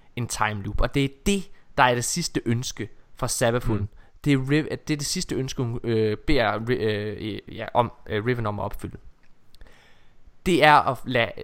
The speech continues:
Speaker 1: øh, Dulinkaro komme her ind, og, øh, hvad hedder det, altså i The Dreaming City, og så, ja, altså bare blive ved med at være der. Fordi jo flere gange vi går ned og kæmper, prøv at fortælle dem omkring det med ofringerne. Hvordan er det, det foregår, Mika?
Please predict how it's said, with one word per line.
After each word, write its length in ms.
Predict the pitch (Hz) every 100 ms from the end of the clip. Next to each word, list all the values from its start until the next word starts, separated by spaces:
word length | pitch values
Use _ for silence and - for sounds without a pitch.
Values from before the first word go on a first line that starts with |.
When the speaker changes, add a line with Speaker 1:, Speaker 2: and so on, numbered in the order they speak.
| -
Speaker 1:
øh, 460 | 90 110 107 110 104
Dulinkaro 680 | - 135 123 - 117 135 151
komme 240 | - 117
her 140 | 117 110
ind, 240 | 98 220 - - - - - _ - - -
og, 420 | 131 127 127 123
øh, 120 | 117 110
hvad 120 | 110
hedder 300 | 120 117 107
det, 520 | - 110 107 104 101
altså 160 | - -
i 100 | 156
The 120 | 151 139
Dreaming 320 | 123 127 127
City, 280 | 156 165 156
og 80 | 120
så, 200 | - 143 - - - - - - - - - - - 131 - 143
ja, 160 | 123 -
altså 180 | 151 131
bare 160 | 135 135
blive 200 | 143 139
ved 60 |
med 120 | 170 143
at 80 |
være 200 | 117 95
der. 80 | 107 -
Fordi 140 | 131
jo 120 | 135
flere 260 | 139 196 208
gange 240 | 190 156
vi 60 | 151
går 120 | 156
ned 280 | 139 151 175 -
og 140 | -
kæmper, 420 | - 147 127 160 - - -
prøv 80 | -
at 40 | 175
fortælle 260 | - 170
dem 100 | 131
omkring 220 | 120 139
det 80 | 127
med 80 | 120
ofringerne. 420 | 120 - 107 104
Hvordan 140 | 113 139
er 40 |
det, 80 | 147
det 100 | 131
foregår, 320 | 131 127 123
Mika? 240 | 110 104